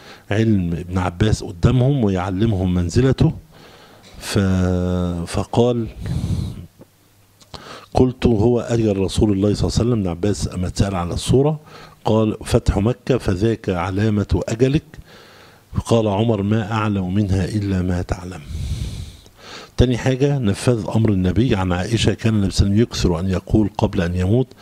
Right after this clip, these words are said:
'سبحانك اللهم وبحمدك، أستغفرك وأتوب إليك.'" وعن عائشة: "كان النبي صلى الله عليه وسلم يكثر أن يقول في ركوعه وسجوده: 'سبحانك اللهم ربنا وبحمدك، اللهم اغفر لي.'" يتأول القرآن،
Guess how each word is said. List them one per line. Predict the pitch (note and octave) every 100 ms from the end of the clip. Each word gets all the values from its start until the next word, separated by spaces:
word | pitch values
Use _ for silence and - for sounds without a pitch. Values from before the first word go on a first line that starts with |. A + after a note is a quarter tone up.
| - - -
'سبحانك | - - A#2 A2 G2+ -
اللهم | E2+
وبحمدك، | E2+ - - G#2 G#2+ G#2 -
أستغفرك | - - G2 - G#2 -
وأتوب | E2 D#2+ - F2+ E2+
إليك.'" | D2+ D2 - - - _ _ _ _ _ _ _ _ - _ _ - - _ _ - _ _ _ _ _ _ _ _ _ _ _ _ - - - - _ - - - - - - - - - _
وعن | G#2+ G2+
عائشة: | G2 B2 B2
"كان | A2+ -
النبي | A2+ G#2
صلى | -
الله | G#2
عليه | A2
وسلم |
يكثر | - - E2
أن | F#2
يقول | F2+ - G#2+
في | F2+ F2+
ركوعه | F2+ - G2+
وسجوده: | G2 E2+ F2 - A2+ A#2+
'سبحانك | B2+ - - G#2+ G#2+ E2+
اللهم | G2 G2 G2 F#2
ربنا | E2 F#2+ F#2+
وبحمدك، | F2 - G2+ G2 -
اللهم | G2+ F2 F2+ F2+ F2
اغفر | E2 -
لي.'" | A2 G2+ - - -
يتأول | G#2 G2+ - G#2+ G2
القرآن، | F2+ - G2 -